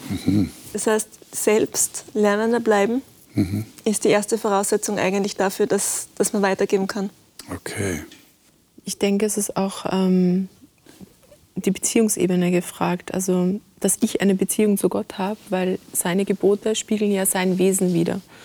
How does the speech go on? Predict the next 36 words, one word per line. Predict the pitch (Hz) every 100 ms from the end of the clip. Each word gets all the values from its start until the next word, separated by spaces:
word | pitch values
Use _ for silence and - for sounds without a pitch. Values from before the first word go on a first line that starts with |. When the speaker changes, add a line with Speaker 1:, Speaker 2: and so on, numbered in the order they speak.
| - - - - _
Speaker 3:
Und, | 190 185 -
ähm, | - 180 180 180 196 - _
nur | 190 208 208 202 -
wenn | 185 190
ich | -
sein | 185 180
Wesen | 180 175
kenne, | - 220 214
also | 180 170
eine | 180
Beziehung | 185 - 214 208 190
zu | 185
ihm | 185
habe, | 185 180 - -
kann | -
ich | 180 -
auch | -
die | 180
Gebote | 180 180 185 190 180 - - - - _ - -
gut | - 190
halten, | 185 180 -
also | 175 180
im | 175
Sinn | 175 185
von | - 175 170
auf | 180
einer | 175 165
Beziehungsebene. | - - 214 185 - 175 165
Ich | 175
weiß, | 165 170 -
warum | 180 190
ich | 190
sie | - 180
halte, | 160 -
nicht | 175 180
Speaker 1:
Mhm. | - 87